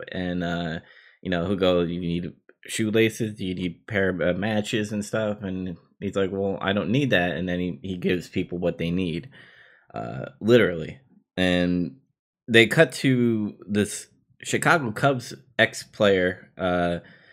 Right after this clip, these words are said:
because he used to be a pitcher, and then his arm died. I guess he probably, like, overthrew his arm and got, like, Tommy John John or something like that. And he got a dead arm. And, uh, pretty much the old guy gives him a bus ticket in,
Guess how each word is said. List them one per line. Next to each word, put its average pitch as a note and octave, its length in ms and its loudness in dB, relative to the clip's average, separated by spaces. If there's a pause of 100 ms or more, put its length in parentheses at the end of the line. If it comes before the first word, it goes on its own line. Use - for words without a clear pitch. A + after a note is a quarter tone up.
(160)
because F#2 380 0
he A2 80 -2
used G#2 140 -2
to F#2+ 60 -10
be G2+ 120 -2
a G2 60 2
pitcher, C#3 600 2
and A2+ 100 2
then F#2+ 160 0
his F#2 260 -4
arm G#2 300 4
died. G#2+ 220 2
I F2+ 100 0
guess F2 160 -4
he - 80 -4
probably, F2+ 320 0
like, E2+ 360 -4
overthrew F2+ 460 -2
his F2+ 100 -2
arm F2 340 -2
and E2+ 100 -4
got, E2 180 -2
like, E2+ 140 -4
Tommy F2 260 -2
John F2 340 -6
John G2+ 300 0
or G2 60 2
something G#2 320 -2
like G2+ 220 -2
that. G#2 400 0 (840)
And G2+ 180 4
he G2+ 120 4
got G#2 160 0
a F#2+ 60 -4
dead B2+ 240 2
arm. F2 320 -2 (1120)
And, G#2 420 4
uh, F#2+ 320 4
pretty D#3+ 220 4
much C#3+ 300 2
the A#2+ 100 4
old B2+ 200 6
guy G#2+ 340 6
gives G2 300 -2
him G2 140 0
a F2 40 -4
bus C#3 300 2
ticket G2+ 380 -2
in, F#2+ 200 -6